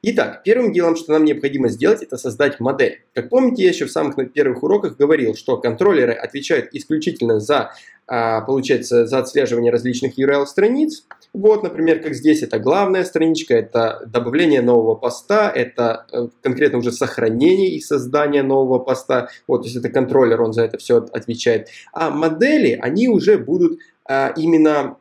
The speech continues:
добавлять какой-то функционал. В нашем случае это как раз будет сохранение данных в базу данных. Соответственно, первым делом создаём модель. Заходим в терминал, либо в консоль,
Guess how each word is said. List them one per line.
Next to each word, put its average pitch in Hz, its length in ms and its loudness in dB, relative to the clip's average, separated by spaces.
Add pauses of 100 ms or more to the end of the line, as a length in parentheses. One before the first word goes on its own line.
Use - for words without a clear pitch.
(200)
добавлять 240 500 0
какой-то 190 240 0
функционал. 151 680 0
В - 20 -8
нашем 175 240 0
случае 294 320 0
это 156 120 -2
как - 100 -10
раз 156 240 0
будет 151 260 0
сохранение 131 600 0
данных 117 420 -2
в 117 240 0
базу 113 420 -2
данных. 113 640 -4 (300)
Соответственно, 190 760 -2
первым 143 280 0
делом 262 280 2
создаём 113 560 -2
модель. 120 380 0 (120)
Заходим 151 540 2
в 156 240 2
терминал, 135 580 2
либо 127 240 0
в - 120 -16
консоль, 220 540 2